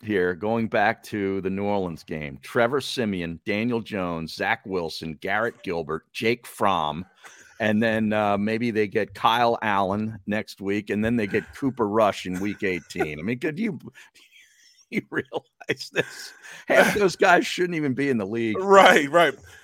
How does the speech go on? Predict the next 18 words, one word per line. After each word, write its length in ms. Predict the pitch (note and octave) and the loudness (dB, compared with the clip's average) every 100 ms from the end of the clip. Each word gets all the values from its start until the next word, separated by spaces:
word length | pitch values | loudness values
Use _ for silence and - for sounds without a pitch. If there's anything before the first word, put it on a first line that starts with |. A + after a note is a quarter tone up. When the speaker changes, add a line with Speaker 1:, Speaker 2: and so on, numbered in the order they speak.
| - - | -20 -8
Speaker 2:
Bro, 300 | C#3 F#3 D3+ | 6 8 8
it's, 220 | C#3 D#3+ | 6 -4
it's 240 | D#3+ D#3 D3+ | -4 -6 -2
like, 340 | D#3 C#3 - - - - - _ - | -2 -4 -8 -18 -18 -18 -20 _ -4
this 160 | B3+ | -2
is 140 | C4 A3 | 0 4
like 200 | G3 E3+ C3+ | 4 2 -8
we, 140 | F#3 | -6
Speaker 1:
What 180 | A3+ A3 | 4 4
Speaker 2:
this 80 | D#3+ | 4
is 60 | C#3+ | 4
like 140 | D3 A#2+ | 4 4
Speaker 1:
luck. 20 | - - | 0 -14
Speaker 2:
two 120 | - A3 | -8 0
thousand 380 | A3 F#3+ F#3 | 4 4 4
seventeen, 680 | F3 F#3+ E3+ D#3+ F3+ G3 B2+ | 0 0 0 -2 -4 -4 -6
man. 280 | G2 A2 C#3+ _ _ | -8 -10 -12 _ _
Speaker 1:
Yeah. 340 | A2 G#2 F#2+ | -6 -2 -2